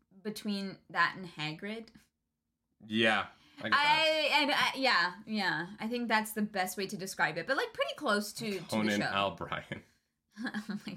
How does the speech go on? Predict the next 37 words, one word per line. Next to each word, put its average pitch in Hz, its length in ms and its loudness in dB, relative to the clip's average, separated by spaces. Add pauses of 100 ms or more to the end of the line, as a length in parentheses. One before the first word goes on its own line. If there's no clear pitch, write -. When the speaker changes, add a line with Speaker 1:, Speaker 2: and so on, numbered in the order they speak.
Speaker 1:
God. 196 420 -4 (1000)
Speaker 2:
Um, 165 600 4 (440)
Lord 147 320 6
Mandu 170 300 4
asked, 123 240 2
"Did 120 200 -4
you 165 160 0
know 110 460 2 (200)
that 120 200 0
R 123 180 4
J 139 180 0
experienced 117 520 -2
polyamory 110 400 2
for - 100 -8
himself, 123 460 2
and 110 140 -4
that 110 100 0
is 107 100 -4
where 110 100 -2
his 101 120 -10
writing 101 480 -4
of 98 140 -6
it 92 120 -6
comes 147 320 0
from? 98 320 -2
When 98 120 -4
he 107 60 -2
was 101 100 -4
younger, 101 240 -2
he 101 60 -2
had 101 120 -6
two 113 140 -6
women 101 160 -4
who 104 60 -8
officially 95 280 -10
shared 104 360 -2
him 104 180 -4